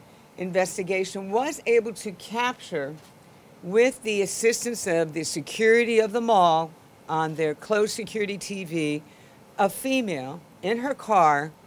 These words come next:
which was a Mercedes, that left this merchandise, that left this merchandise, I'm sorry, the tag was registered to one of the thieves.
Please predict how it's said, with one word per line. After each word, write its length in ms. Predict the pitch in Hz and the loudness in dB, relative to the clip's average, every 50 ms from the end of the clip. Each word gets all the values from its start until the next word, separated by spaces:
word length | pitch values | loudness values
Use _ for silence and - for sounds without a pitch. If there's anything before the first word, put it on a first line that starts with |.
| - - - - | -20 -20 -14 -12
which 180 | 165 156 - | -12 -6 -2
was 160 | 196 180 175 | -2 -2 -2
a 60 | 220 220 | 0 -2
Mercedes, 760 | 226 233 - - 214 190 170 156 143 151 156 151 - - - - - - - - - - | -2 -2 0 2 2 2 2 2 0 -2 -6 -6 -10 -16 -18 -20 -20 -20 -20 -20 -2 0
that 240 | - 190 170 - 190 | 0 0 0 -2 -2
left 400 | 185 202 208 226 254 247 - - | -2 0 0 0 0 -2 -4 -4
this 260 | 226 240 233 - 202 | -4 -4 -4 -4 -8
merchandise, 1000 | 208 202 190 196 196 - 180 165 143 139 131 123 127 143 131 - - - - - - - - - - - - - - - | -8 -6 -6 -8 -8 -10 -10 -8 -6 -6 -6 -6 -6 -10 -12 -16 -18 -20 -20 -20 -20 -20 -20 -20 -20 -20 -20 -20 -10 -8
that 120 | 180 175 165 - - - - - - - - - - - | -8 -8 -8 -12 -18 -20 -20 -20 -20 -20 -20 -20 -16 -4
left 240 | - 170 185 - - | -2 -2 -2 -2 -4
this 200 | 196 190 175 - 180 | -4 -4 -4 -4 -4
merchandise, 640 | 175 165 165 - 151 143 131 127 131 - - - | -4 -4 -2 -4 -6 -6 -6 -6 -6 -6 -6 -10
I'm 100 | 156 151 | -12 -12
sorry, 240 | - - 156 143 139 | -8 -6 -4 -4 -4
the 120 | 143 143 165 | -6 -6 -10
tag 380 | 156 - 214 202 196 214 202 | -4 0 2 2 2 2 0
was 180 | 180 175 156 139 | -4 -6 -8 -6
registered 720 | 160 170 196 202 214 220 247 - - - 185 175 170 170 - - - - - - - - | -4 -2 -2 -2 -2 -6 -10 -12 -10 -10 -8 -8 -8 -10 -12 -18 -20 -20 -20 -20 -20 -10
to 140 | - 190 175 | -6 -6 -2
one 240 | 165 170 165 165 | 0 0 0 0
of 80 | 165 151 | 0 -2
the 80 | 147 147 | -4 -4
thieves. 640 | - - 175 165 156 135 110 - - - - - | -4 -4 -2 -2 0 -2 -4 -8 -14 -18 -18 -18